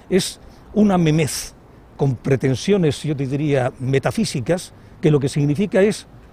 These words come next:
que desde el más unionista españolista del universo jura por imperativo legal. Así que estos señores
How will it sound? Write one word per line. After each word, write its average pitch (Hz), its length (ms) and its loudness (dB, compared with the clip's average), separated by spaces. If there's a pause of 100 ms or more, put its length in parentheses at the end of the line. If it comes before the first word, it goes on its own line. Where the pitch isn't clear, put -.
(240)
que 170 160 4
desde 139 680 2
el 135 420 2
más 175 380 0
unionista 208 720 2
españolista 170 760 0
del 156 140 2
universo 143 520 0 (360)
jura 277 260 2
por 262 160 2
imperativo 262 500 2
legal. 165 320 2 (800)
Así 165 220 -2
que 214 80 0
estos 220 200 0
señores 220 400 2